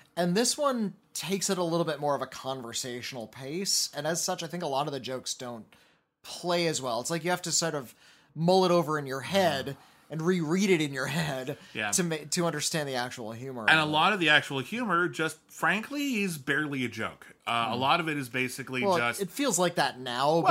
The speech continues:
Speaker 1: but yeah.
Speaker 2: no, no, but I, no, I think even then, I've, you know, I've
Speaker 1: Hmm.
Speaker 2: seen a lot of comedies in the seventies, watched a lot of comedic T V in the seventies, and I think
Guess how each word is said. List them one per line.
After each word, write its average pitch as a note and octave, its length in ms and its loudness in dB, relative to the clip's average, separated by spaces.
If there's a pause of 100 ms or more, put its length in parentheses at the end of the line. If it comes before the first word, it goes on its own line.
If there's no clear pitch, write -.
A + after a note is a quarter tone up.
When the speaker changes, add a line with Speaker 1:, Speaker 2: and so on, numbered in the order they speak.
(100)
Speaker 1:
but - 40 -2
yeah. B2 100 -2
Speaker 2:
no, G2+ 100 -8
no, A#4+ 320 4
but G#4 100 2
I, G4 80 8
no, A4+ 260 2
I E4+ 120 8
think F4+ 180 -4
even D#4 220 0
then, G#2+ 200 2
I've, F3+ 200 -2
you C4+ 60 -6
know, C4+ 80 -2
I've C#4 80 -4
Speaker 1:
Hmm. - 40 -6
Speaker 2:
seen F4 100 -2
a C4 40 0
lot C3+ 140 4
of G#2+ 60 -6
comedies F#2 440 -6
in F2+ 80 -16
the F2 60 -16
seventies, C3 360 -10
watched F3+ 180 -4
a E3+ 40 -6
lot C3+ 80 -4
of A2+ 80 -10
comedic G2 320 -12
T F#2+ 100 -16
V E2 140 -16
in D#2 100 -18
the E2 80 -20
seventies, G2+ 480 -12
and D3 80 -6
I D#3 60 -4
think F3 380 -8